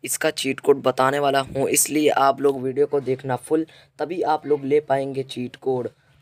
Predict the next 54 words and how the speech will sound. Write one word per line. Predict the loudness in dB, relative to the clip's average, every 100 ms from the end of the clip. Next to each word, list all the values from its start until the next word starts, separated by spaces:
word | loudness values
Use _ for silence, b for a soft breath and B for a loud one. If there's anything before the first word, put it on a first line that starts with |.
| -4
तो | 0
guys | 2 0
cheat | -2 -4 -2
code | 0 0
लेने | 0 0 0
के | -2
लिए | 0
हम | 0 -2
लोगों | -2 0 2
को | 0
तीन | -2 -6 -4
तीन | -4 -4
mission | -2 0 0
complete | 0 -2 -2 -4 -2
करना | -2 0 0
पड़ेगा। | 0 2 4 4
वो | 4 2
mission | 2 0 0
क्या | 2 0
है |
मैं | 0 0
आप | 0 0
लोगों | -2 -2
को | 0 0
बताता | 0 0 0
हूँ। | 0 -2 -6 B B B B
तो | 0 4
guys | 4 2 -2
इसलिए | -8 -4 0
आप | 2 2
लोग | 0 0
video | 0 0
को | -2
देखना | -4 -4 -4
full, | -4 -2 -2
तभी | 0 0 2
आप | 0
लोग | -2 -2
ले | 0
पाएंगे | 2 0 0 -4
cheat | -4 -4 -4
code। | -4 -4 -2
तो | 0
guys | 2 2
हमारा | 2 2 2
mission | 0 -2 0 0
है, | -2
यहाँ | -2 -2 -4 -2
पर | 0
आप | 2 0
लोगों | -2 -4
को | -6 -2
दिखाता | -2 -2 -4 -6
हूँ। | -12 -12